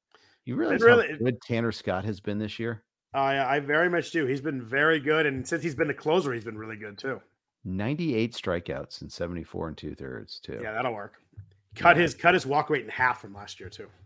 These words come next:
Speaker 2: which is
Speaker 1: Yeah.
Speaker 2: always, always his big problem.
Speaker 1: Yeah, so I'm curious to see what he, he, he does. I'm, well,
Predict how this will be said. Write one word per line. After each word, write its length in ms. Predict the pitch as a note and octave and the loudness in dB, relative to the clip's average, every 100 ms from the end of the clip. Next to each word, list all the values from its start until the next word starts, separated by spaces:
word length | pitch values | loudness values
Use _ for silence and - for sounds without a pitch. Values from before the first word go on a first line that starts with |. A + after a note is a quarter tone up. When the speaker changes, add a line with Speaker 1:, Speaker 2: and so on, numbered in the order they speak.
| - _ - - | -20 _ -20 -14
Speaker 2:
which 120 | B2 | -8
is 40 | F#2 | -2
Speaker 1:
Yeah. 100 | C#3 | 2
Speaker 2:
always, 300 | C#3 C3+ - | 2 2 0
always 280 | C#3 D3+ C#3+ | 2 4 4
his 100 | B2 | 2
big 180 | A#2+ A2+ | -4 -4
problem. 320 | A#2+ G#2 F#2 - _ _ _ _ F2+ | -6 -8 -14 -20 _ _ _ _ -6
Speaker 1:
Yeah, 220 | F#2+ F2 | -2 -2
so 240 | E2 A#2+ - | 0 0 10
I'm 280 | D3+ F3+ F#3+ | 12 12 12
curious 380 | - F3 D3+ - | 12 12 12 12
to 60 | A2+ | 4
see 160 | C3 | 6
what 300 | A2 G#2+ - - | 8 8 6 -6
he, 100 | G#2+ | -8
he, 480 | G#2+ A2+ F2+ A2+ - | 2 2 4 0 0
he 80 | A#2 | 4
does. 200 | A2+ G#2+ | 4 8
I'm, 220 | C3+ D#3 - | 8 6 6
well, 340 | F3+ E3 - | 12 12 12